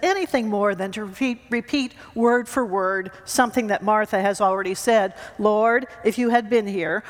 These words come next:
our brother would not have died." Mary never says anything <laughs> that Martha has not already said, and Mary doesn't do anything but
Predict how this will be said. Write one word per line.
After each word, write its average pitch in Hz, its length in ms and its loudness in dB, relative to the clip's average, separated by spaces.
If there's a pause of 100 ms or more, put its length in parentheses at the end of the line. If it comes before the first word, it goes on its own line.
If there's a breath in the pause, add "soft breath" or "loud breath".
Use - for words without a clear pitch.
(120 loud breath)
our 202 120 4
brother 196 360 0
would 196 180 -4
not 170 220 -2
have 175 120 -8
died." - 440 -8 (1300 loud breath)
Mary 320 340 2
never 269 220 0
says 240 400 0
anything 254 680 0
<laughs> - 40 -8
that 302 200 4
Martha 320 460 4
has 254 240 0
not 247 160 2
already 226 320 2
said, 269 400 0
and 233 160 0
Mary 320 240 0
doesn't 233 320 -4
do 202 140 -4
anything 196 520 -6
but - 720 -2